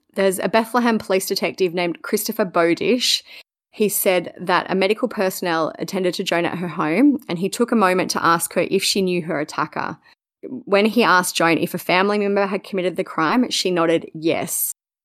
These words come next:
He also asked her if it was Jonathan, who was the older brother. Jonathan was a naval officer who was stationed in South Carolina.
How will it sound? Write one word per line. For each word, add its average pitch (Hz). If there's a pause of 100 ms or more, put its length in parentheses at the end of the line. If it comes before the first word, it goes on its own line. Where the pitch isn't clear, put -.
(120)
He 185
also 202
asked 180
her 185
if 180
it -
was 175
Jonathan, 175 (420)
who 190
was 175
the 185
older 165
brother. 175 (600)
Jonathan 185
was 196
a 196
naval 175
officer 175
who 175
was 175
stationed 160
in 175
South 165
Carolina. 170